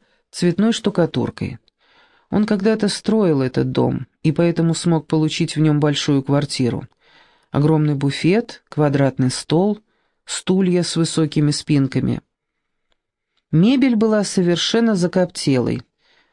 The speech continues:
Там всю войну, видимо, буржуйка топилась. Стены покрашены сами по себе в темно-синий цвет, а сверху еще слой копоти. Все это было крайне мрачным, громоздким и каким-то неуютным.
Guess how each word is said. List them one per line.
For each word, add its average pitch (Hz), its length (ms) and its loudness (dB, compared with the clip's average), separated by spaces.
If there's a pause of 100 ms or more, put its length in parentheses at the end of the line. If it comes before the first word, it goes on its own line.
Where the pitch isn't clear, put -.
(120)
Там 170 200 2
всю 170 200 0
войну, 175 380 2
видимо, 151 400 2
буржуйка 165 580 0
топилась. 127 720 -4 (800)
Стены 240 400 0
покрашены 170 840 0
сами 170 380 0
по 165 140 -4
себе 151 300 0
в 147 80 -8
темно-синий 151 680 0
цвет, 143 480 -2 (520)
а - 100 -4
сверху 196 420 0
еще 185 260 -2
слой 165 300 0
копоти. - 640 -4 (720)
Все - 240 -2
это 214 160 0
было 180 220 0
крайне 180 380 2
мрачным, 160 680 0
громоздким 156 960 0
и 156 140 0
каким-то 175 500 0
неуютным. 156 840 0